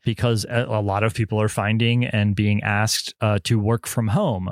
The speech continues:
right? And so they don't need to live near where they work necessarily anymore. And so American Homes for Rent,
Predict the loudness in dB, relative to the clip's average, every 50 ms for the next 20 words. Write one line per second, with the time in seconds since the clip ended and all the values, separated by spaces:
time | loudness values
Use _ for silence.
0 | -4 -2 0 0 0 0 0 0 0 0 0 0 0 0 2 0 0 -2 -2 -2
1 | -2 0 0 2 2 0 0 0 0 0 0 0 0 0 0 2 2 2 0 -2
2 | -4 -6 -4 -2 0 2 2 2 2 0 0 -2 -2 -2 -2 0 -2 -2 -2 -2
3 | -2 -2 0 0 0 0 2 2 2 2 2 2 2 2 2 0 0 -2 -2 -4
4 | -4 -2 -2 0 0 -2 -2 -2 0 0 0 0 0 0 0 0 0 0 0 0
5 | 0 0 0 2 0 0 -2 -4 -2 -2 0 0 0 0 0 -2 -4